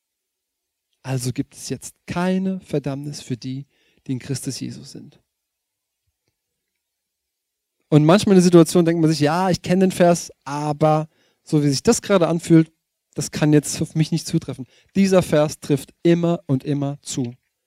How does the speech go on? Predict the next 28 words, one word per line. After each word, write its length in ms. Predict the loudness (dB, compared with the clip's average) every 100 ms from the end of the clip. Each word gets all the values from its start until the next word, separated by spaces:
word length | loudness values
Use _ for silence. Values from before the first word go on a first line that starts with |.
| _ -14
Zu 160 | -6
jeder 280 | -2 0 -2
Zeit, 340 | -2 -2 -2
egal 280 | -6 -4 -4
was 120 | -4
du 100 | -4
gemacht 320 | -4 -4 -6 -10
hast. 300 | -14 -18 _ _ _ _ _ _ _ _ _ _ _ _ _ _
Lüge 240 | 4 6
sieben. 280 | 6 4 -2 -8 _ _ -12
"Ich 120 | -4
kann 220 | 0 2
niemals 560 | 4 4 4 4 2 -2
gerecht 360 | -4 -2 -2
werden." 180 | -2 -2
Schau 180 | -2 0
mich 120 | 0
doch 120 | 0
mal 140 | 0 0
an. 180 | -4 -4 _ -16 -14 -12 -14 -16 -20 _ _ _ _ _ _ _ _ _ _ _ _ _ _ -8
Zweiter 280 | 2 2 6
Korinther 280 | 4 4
fünf 220 | 2 0 0
einundzwanzig 540 | 0 0 2 0 2
hat 80 | 0
eine 180 | 0 -2 4
ungeheuerliche 800 | 4 4 2 2 2 2 0 -2
Aussage. 560 | -2 -2 -4 -4 -6